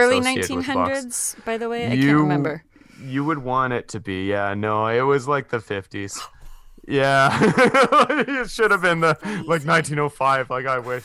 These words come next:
Speaker 2: but no, it's
Speaker 1: Crazy.
Speaker 2: nineteen fifty.
Speaker 1: This is why only
Speaker 2: And
Speaker 1: fifty percent of all women have orgasm now, by the way.
Speaker 2: Well,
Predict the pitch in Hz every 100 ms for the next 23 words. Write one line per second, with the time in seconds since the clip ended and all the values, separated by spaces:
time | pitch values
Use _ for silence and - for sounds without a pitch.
0 | - 123 117 120 117 120 120 123 - 123
1 | - 254 349 285 330 320 294 285 294 311
2 | 285 302 294 269 262 233 220 226 220 202
3 | 180 202 190 156 160 - - - 101 107
4 | - 101 202 196 214